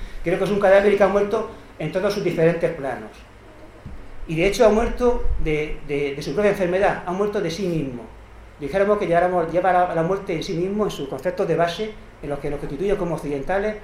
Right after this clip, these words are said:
estaba inserta la muerte, en sus categorías filosóficas, conceptuales, epistemológicas. Estas categorías las ha globalizado por toda la Tierra, básicamente. Y al final han muerto contagiados de él, contagiados de Occidente.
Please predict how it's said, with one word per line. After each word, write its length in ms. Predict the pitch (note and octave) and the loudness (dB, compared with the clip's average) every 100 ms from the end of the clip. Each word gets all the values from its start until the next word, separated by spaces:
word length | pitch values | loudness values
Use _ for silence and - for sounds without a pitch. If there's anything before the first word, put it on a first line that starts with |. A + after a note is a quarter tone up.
| - - | -16 -16
estaba 280 | - F3+ F3+ | -6 -2 0
inserta 380 | E3+ F3+ E3 D#3 | 0 -2 -2 -2
la 100 | C#3 | -2
muerte, 380 | C3 B2+ - C3 | -4 -6 -8 -12
en 80 | |
sus 100 | B2 | -12
categorías 380 | C3+ C#3+ C#3+ F3 | -8 -6 -2 -2
filosóficas, 1000 | F3+ C#3 - G3 G3 G3+ - F#3 F#3 F#3 - - | -2 -6 -2 -2 -2 -6 -2 0 0 -2 -8 -10
conceptuales, 640 | D#3+ - C3+ - G3 F#3 E3+ | -8 -6 -8 -2 0 2 2
epistemológicas. 920 | E3 - D3+ D3 F3 F3+ E3 F#3+ G3+ - - - - - | 0 -6 -6 -2 -2 -4 -6 -4 -2 -4 0 2 4 2
Estas 220 | F3+ F#3 | 2 0
categorías 680 | G3+ F#3 F3+ F3+ G3+ G3+ F3 | 2 2 2 4 2 0 0
las 180 | E3 E3 | 0 2
ha 40 | |
globalizado 800 | F3 D#3+ D3 - C3 B2 A#2+ - - - - - - | 4 4 2 -4 -6 -6 -10 -16 -20 -20 -20 -20 -10
por 120 | D3+ | -6
toda 160 | - E3 | 0 2
la 120 | D#3 | 2
Tierra, 300 | D#3 C3+ A#2+ C3 | 0 -6 -8 -10
básicamente. 640 | D3 D#3+ D3+ C3 B2+ B2+ A2+ - - - | -10 -8 -6 -6 -8 -10 -16 -18 -20 -10
Y 60 | |
al 60 | C#3+ | -6
final 240 | D3+ F#3 | -2 0
han 60 | F3+ | 2
muerto 220 | F#3 F#3 | 0 0
contagiados 640 | G3 D#3+ D#3 E3+ E3 D#3+ | -2 -2 -2 0 0 0
de 140 | C3 B2+ | -4 -10
él, 60 | - - - - - | -12 -16 -16 -12 -8
contagiados 480 | D3 C#3+ E3 E3 D#3+ | -6 -4 -2 0 -2
de 80 | |
Occidente. 480 | D3 C3 B2 B2 A#2+ | -4 -6 -8 -8 -10